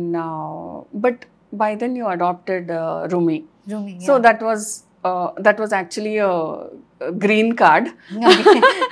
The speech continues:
Speaker 1: <laughs> Then I said, "Okay, they already have a cat. Then, uh, you know, we should talk, we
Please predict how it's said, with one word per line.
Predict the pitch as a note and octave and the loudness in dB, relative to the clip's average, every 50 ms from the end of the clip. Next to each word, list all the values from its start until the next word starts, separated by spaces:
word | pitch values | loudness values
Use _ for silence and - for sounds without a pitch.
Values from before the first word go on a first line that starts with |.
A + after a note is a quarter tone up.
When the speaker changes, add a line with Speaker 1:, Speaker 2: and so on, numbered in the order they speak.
| - D#4+ | 2 2
Speaker 1:
<laughs> | D#4+ D#4 - - F4 E4+ | 2 2 2 0 2 6
Then | F#4 F#4 E4+ | 8 8 8
I | D#4+ - | 6 2
said, | F4 E4+ - - - - - A#3+ | -2 -6 -6 -8 -20 -8 -8 -8
"Okay, | A#3+ A#3+ G#3 F3+ D#3+ | -6 -4 -6 -4 -4
they | F3+ F3+ E3+ | -4 -4 -4
already | F3 F3+ F3+ G3 F3+ G3 G3+ F3 E3 D#3+ | -4 -4 -4 -4 -4 -4 -6 -8 -10 -12
have | D#3 D#3 E3+ | -12 -12 -12
a | E3+ E3+ _ | -12 -14 _
cat. | D#3 C#3+ C3 - _ - - _ _ _ _ _ _ _ - A3 | -14 -14 -14 -12 _ -16 -16 _ _ _ _ _ _ _ -14 -12
Then, | A3 G#3+ G#3 G3 F3+ F3 E3+ - - | -10 -8 -8 -6 -6 -8 -10 -10 -10
uh, | - D#3+ D3+ | -8 -8 -8
you | D#3+ F#3 | -8 -6
know, | B3+ E4+ F#4 | -6 -4 -4
we | D4 A#3+ - | -4 -4 -4
should | G3+ F3 F3 _ F3 | -6 -8 -4 _ -2
talk, | D#3+ D3+ C3+ - - - | 0 0 -2 -6 -8 -6
we | E3+ | -6